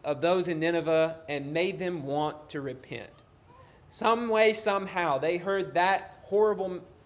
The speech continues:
you know, sermon, just statement,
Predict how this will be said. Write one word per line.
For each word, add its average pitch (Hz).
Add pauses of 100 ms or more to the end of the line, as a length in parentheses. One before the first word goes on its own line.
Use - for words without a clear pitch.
you 160
know, 143
sermon, 151 (800)
just 151 (120)
statement, 156